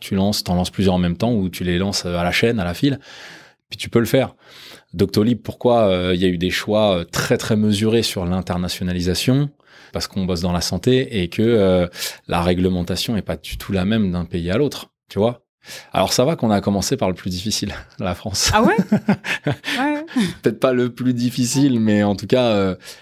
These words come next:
Speaker 1: on a un système de santé qui est incroyable, France, et qui est particulier aux yeux du monde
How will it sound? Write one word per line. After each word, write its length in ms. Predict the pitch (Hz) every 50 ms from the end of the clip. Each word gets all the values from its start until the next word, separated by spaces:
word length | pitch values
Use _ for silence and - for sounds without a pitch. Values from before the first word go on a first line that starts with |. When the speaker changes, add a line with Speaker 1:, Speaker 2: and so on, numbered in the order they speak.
| - _ _
Speaker 1:
on 120 | 104 101 98
a 40 | 95
un 100 | 95 92
système 380 | - - 107 - 107 98 95
de 60 | 95
santé 320 | 92 - 104 95 - 110 101
qui 100 | - 104
est 120 | - -
incroyable, 580 | 131 117 107 - - 104 101 113 135 143 170 - -
France, 460 | - - 127 139 156 - - - - _ _ _ _ - - _ _ _ -
et 80 | 85 85
qui 100 | - -
est 40 | 85
particulier 560 | - 90 - - - - - 143 143 143 127
aux 80 | 107 98
yeux 160 | 95 95 98
du 120 | 90 92 98
monde 240 | 92 90 85 85